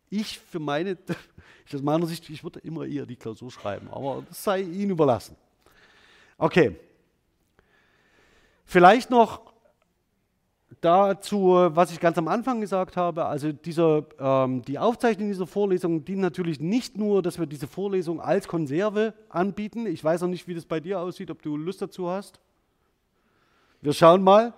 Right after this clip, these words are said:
Also da müssen Sie auf alle Fälle da sein, äh, wenn Michael Switek spricht. Ähm,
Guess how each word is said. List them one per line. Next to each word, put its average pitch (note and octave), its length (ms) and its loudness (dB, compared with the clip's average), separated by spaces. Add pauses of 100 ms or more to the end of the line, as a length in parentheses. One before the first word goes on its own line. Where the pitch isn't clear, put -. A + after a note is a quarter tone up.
(380)
Also D#3+ 180 4
da F3 160 8
müssen G#3 200 0
Sie G#3 100 8
auf G3 120 6
alle G#3+ 200 6
Fälle F#3+ 220 4
da D#3+ 220 8
sein, G3+ 340 2 (560)
äh, E3+ 360 10
wenn F3 140 2
Michael F3+ 260 0
Switek F#3+ 320 -2
spricht. - 440 -6
Ähm, F3 380 6